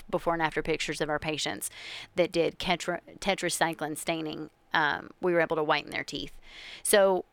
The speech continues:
she was asking, um, after you whiten, how long you have to wait between treatments.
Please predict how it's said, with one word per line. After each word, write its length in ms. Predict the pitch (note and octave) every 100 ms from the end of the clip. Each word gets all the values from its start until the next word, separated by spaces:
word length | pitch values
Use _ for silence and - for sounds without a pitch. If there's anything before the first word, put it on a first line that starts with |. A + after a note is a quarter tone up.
| _ -
she 240 | - G3
was 120 | F#3
asking, 560 | F3 E3+ - F3+ F3 -
um, 560 | F3 E3+ D#3+ D3+ D3+ D3 -
after 260 | E3+ -
you 120 | F3 D#3+
whiten, 260 | D#3 E3
how 140 | D#3+ D#3
long 200 | D#3 D#3+
you 80 | D#3
have 140 | D3+
to 60 | D#3+
wait 180 | D#3 -
between 300 | - E3 D#3+
treatments. 540 | - D#3+ F3 E3+ -